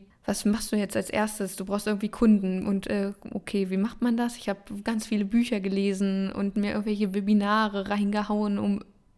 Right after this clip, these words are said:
das irgendwie zu verstehen. Und habe dann versucht, das richtig cool umzusetzen, so mit Kaltakquise am Telefon.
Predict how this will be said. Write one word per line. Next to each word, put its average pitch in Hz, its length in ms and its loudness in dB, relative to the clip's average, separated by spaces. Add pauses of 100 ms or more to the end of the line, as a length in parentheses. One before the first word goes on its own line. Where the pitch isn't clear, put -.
(140)
das - 160 -8
irgendwie 226 320 2
zu 214 120 -8
verstehen. 226 560 -2 (440)
Und 202 120 0
habe 208 120 2
dann 202 420 0
versucht, 208 340 -4
das - 160 -4
richtig 220 320 -6 (140)
cool 247 160 2
umzusetzen, 240 840 -2
so 196 220 -2
mit 190 300 0
Kaltakquise 220 680 0
am 190 140 0
Telefon. 247 640 0